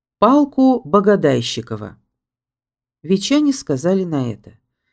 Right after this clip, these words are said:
«Дайте нам, господа, сроку до завтра, мы это ваше слово скажем всей земле Вятской». Срок им дали.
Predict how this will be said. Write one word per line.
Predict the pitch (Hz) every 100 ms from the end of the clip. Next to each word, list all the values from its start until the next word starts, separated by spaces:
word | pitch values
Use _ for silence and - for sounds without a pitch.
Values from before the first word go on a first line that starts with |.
| _ _ _ _
«Дайте | - 302 254
нам, | 247 220
господа, | 208 - 214 202 220 202
сроку | - 233 220 196
до | 190
завтра, | 196 175 120 - 113 98 95 -
мы | 175 247
это | 233 196
ваше | 185 196 190
слово | - 233 269 196
скажем | 196 214 190 185
всей | 165 - 226
земле | 180 170 156 170
Вятской». | 147 120 120 - 107 110 _ _ _ _ _ _
Срок | - - 294 285
им | 226
дали. | 135 120 95 95